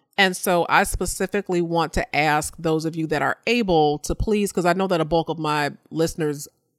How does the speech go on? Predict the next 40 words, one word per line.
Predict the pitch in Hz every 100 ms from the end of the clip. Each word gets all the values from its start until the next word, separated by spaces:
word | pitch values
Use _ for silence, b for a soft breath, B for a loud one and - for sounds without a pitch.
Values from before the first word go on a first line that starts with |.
| _ _ _
utilize | 156 190 180 156 147 -
Apple | 151 139
Podcasts, | - 160 156 - 143 120 -
that | 127
shows | - 156 151
up | 151
in |
my | 147 139
analytics. | 156 151 143 151 135 - - b b
So | - 196
for | 202
those | 233 262
of | 240
you | 214
that | 190 139
listen | 160 175 170
consistently | 175 160 185 - 143 160 156
on | 156
Apple | - 156 156
Podcast, | - 160 151 - 170 147 151 -
I'm | 165
going | 160 151
to | 147 165
ask | 160 160 -
that | 147
you | 151 151 156 151 151 151 - _ _
take | - 233
a | 214
moment | 175 165 156 -
and | 151 -
please | 170 175 160
rate | 151 160 165 -
and | 160 151
review | 147 160 143
the |
podcast, | - 160 151 - 175 151 151 - _ b b b b
specifically | - 196 - 233 226 196
because | 170 160 175 156 -
it | 170
helps, | - 196 175 - - -